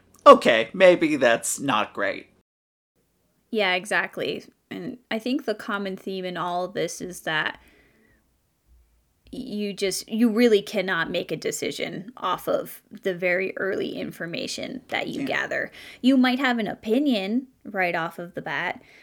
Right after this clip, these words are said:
Speaker 2: and you might want to be swayed cer-, towards a certain way. You can believe,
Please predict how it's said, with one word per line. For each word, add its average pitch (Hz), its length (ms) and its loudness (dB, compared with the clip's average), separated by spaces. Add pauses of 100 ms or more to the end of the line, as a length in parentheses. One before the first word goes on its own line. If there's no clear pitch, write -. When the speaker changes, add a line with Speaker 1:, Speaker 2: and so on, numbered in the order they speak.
(180)
Speaker 2:
and 196 140 -4
you 190 80 -4
might 190 260 -2
want 214 360 0
to 277 100 0
be 208 160 0
swayed 180 500 0
cer-, - 360 -2
towards 208 260 2
a 175 60 -8
certain 170 340 0
way. 170 480 0 (640)
You 269 140 -2
can 339 180 2
believe, 285 560 4